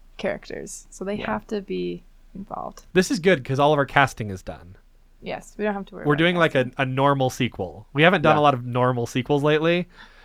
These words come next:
Speaker 3: We've had to come up with, like, all new actors and stuff. So this is very good. We're actually using the cast of Hunt for the Wilder People.
Speaker 2: Yes.
Speaker 3: Um,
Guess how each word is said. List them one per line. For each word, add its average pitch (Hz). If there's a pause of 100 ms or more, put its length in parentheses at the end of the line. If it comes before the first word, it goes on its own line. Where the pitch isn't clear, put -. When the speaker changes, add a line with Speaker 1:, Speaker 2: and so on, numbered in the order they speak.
(120)
Speaker 3:
We've 156
had 165
to 170
come 196
up 165
with, 156
like, 147
all 147
new 151
actors 123
and 110
stuff. 98 (340)
So 160
this 165
is 160
very 156
good. 131
We're 123
actually 131
using 135
the 127
cast 139
of 120
Hunt 147
for 165
the 185
Wilder 120
People. 113 (420)
Speaker 2:
Yes. 98 (200)
Speaker 3:
Um, 117